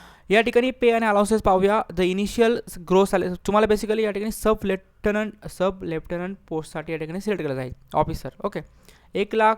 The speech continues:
दहा हजार रुपये तुम्हाला approximately सॅलरी per month या ठिकाणी मिळू शकते, हे लक्षात ठेवायचं आहे. त्यानंतर खाली येऊया, खाली आल्यानंतर काही महत्त्वाचे पॉईंट्स असतील तर नक्कीच आपण, तुम्ही विचारू शकता कमेंट बॉक्समध्ये.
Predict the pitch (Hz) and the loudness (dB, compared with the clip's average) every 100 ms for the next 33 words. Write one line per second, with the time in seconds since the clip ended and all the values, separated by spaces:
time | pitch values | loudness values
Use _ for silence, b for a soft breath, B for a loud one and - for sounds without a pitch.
0 | 214 170 180 185 180 180 180 180 170 170 | -2 -4 0 0 -2 -4 -6 -4 -4 -2
1 | 170 165 175 175 170 156 156 165 165 - | -4 -4 -8 -8 -6 -6 -6 -6 -10 -12
2 | - 165 165 170 165 160 190 208 196 147 | -4 -4 -2 -6 -8 -8 -4 0 0 -2
3 | - 143 - b b b b b 160 160 | -8 -16 -16 b b b b b -6 -2
4 | 175 180 170 185 226 - 165 170 - 180 | -4 -2 -2 -2 -8 -8 -8 -8 -4 -2
5 | 180 180 180 - 156 175 180 196 196 196 | -2 -4 -6 -8 -6 -4 -2 -2 -2 -4
6 | 185 156 156 160 170 170 175 185 185 165 | -4 -4 -4 -4 -8 -6 -6 -4 -4 -6
7 | 156 175 185 175 175 175 - 185 180 190 | -2 -4 -2 -4 -4 -10 -8 -8 -4 -6
8 | 190 180 180 196 180 185 185 180 196 190 | -6 -8 -10 -8 -8 -6 -8 -4 -4 0
9 | 208 208 202 208 190 185 180 175 180 208 | 0 0 -6 -6 -6 -6 -6 -6 -8 -10